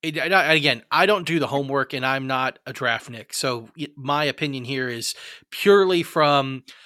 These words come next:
I'm looking at the Bills and I'm looking at what I want the Bills to do. So I want more offense. I want more touchdowns, but I have been just so impressed and convinced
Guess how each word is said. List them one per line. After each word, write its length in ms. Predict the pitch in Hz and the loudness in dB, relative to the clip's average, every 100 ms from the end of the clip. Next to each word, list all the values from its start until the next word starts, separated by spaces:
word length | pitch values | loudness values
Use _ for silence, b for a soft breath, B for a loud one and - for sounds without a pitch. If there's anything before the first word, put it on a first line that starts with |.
| B - | B 2
I'm 240 | 147 185 | 4 6
looking 300 | 180 170 170 | 4 0 0
at 120 | 160 151 | -2 -2
the 60 | |
Bills 440 | 131 135 131 131 - | 0 2 2 -2 -4
and 140 | 127 | -2
I'm 140 | 127 | -2
looking 260 | 139 147 139 | -2 -4 -4
at 100 | 123 | -2
what 120 | 135 | 0
I 80 | 131 | 0
want 200 | 131 131 | 0 -4
the 80 | 110 | -6
Bills 280 | 127 123 - | -6 -6 -8
to 100 | 127 | -8
do. 260 | 120 113 B B B B B B | -8 -8 B B B B B B
So 420 | - 151 143 131 - _ _ _ | -2 0 2 -2 -8 _ _ _
I 300 | 135 156 190 | 2 4 4
want 400 | 180 151 156 156 _ _ - | 2 0 0 0 _ _ -10
more 560 | 151 147 147 147 143 139 _ _ - | -4 0 2 2 -2 -8 _ _ -2
offense. 440 | 131 - 110 - | -2 -2 -10 -6
I 120 | 127 | -6
want 260 | 123 147 147 | -2 -2 -2
more 160 | 143 131 | -2 -2
touchdowns, 540 | 143 127 139 117 - | 0 -2 -2 -6 -6
but 180 | 147 127 | -6 -4
I 320 | 123 226 277 - | 0 2 2 2
have 260 | 165 123 | 2 2
been 380 | 156 151 131 135 - | 0 0 0 -6 -8
just 460 | - 151 123 - - | -2 0 0 -4 -6
so 500 | - - 180 185 208 - | -4 0 2 0 0 -4
impressed 800 | 151 123 - 175 135 113 - - | -8 -8 -2 0 0 -2 -6 -6
and 220 | 147 139 - | -4 -4 -4
convinced 840 | 139 120 117 220 110 85 - | -8 -8 -4 -4 -4 -8 -10